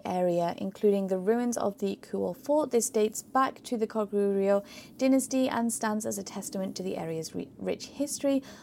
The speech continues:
although now reduced to little more than a wall and underutilized archaeological site. These remnants offer insights into a fascinating period of history, making them particularly interesting for specialists in the field.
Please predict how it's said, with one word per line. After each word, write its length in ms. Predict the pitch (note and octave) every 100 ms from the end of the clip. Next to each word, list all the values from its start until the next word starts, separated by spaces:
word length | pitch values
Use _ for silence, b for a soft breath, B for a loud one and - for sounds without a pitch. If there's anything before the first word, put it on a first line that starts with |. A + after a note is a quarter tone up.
| B
although 280 | D4+ D4+ D4+
now 260 | C4+ B3+
reduced 420 | A#3+ G#3+ A3 G#3 -
to 200 | A3+ G#3+
little 280 | G3 G3 G3
more 240 | F3 F3
than 140 | F#3 F#3
a 140 | G3+
wall 400 | F#3+ F#3 F3+ F3+ -
and 260 | F3+ F3 B B B
underutilized 960 | A#3+ A#3+ A#3 G#3 G3 G3 F#3 F3+ F3+ - B B -
archaeological 720 | F#3 F3 G#3+ C4+ C4+ B3+ A3+
site. 360 | G#3+ G3 G3 - B B B B B -
These 260 | C#4 C#4
remnants 440 | B3 B3 A#3+ A#3+ A#3
offer 260 | G#3 G#3+ -
insights 440 | B3+ B3+ B3 A#3
into 260 | G#3+ G#3 G3+
a 80 |
fascinating 720 | G3 - B3 B3 B3+ B3 A#3+
period 260 | G#3+ G#3 G3
of 120 | F#3+
history, 360 | - A#3+ B3+ A#3+
making 440 | A3+ A#3 B3 C4+
them 200 | G#3 F#3+
particularly 560 | F#3+ - D4+ D4+ C#4+ C#4
interesting 600 | - A3 A3+ G#3+ A3+ G#3+
for 200 | - F#3+
specialists 540 | - G3 F3+ F#3+ F#3+
in 160 | - E3+
the 60 |
field. 440 | F3 E4+ F#4 F3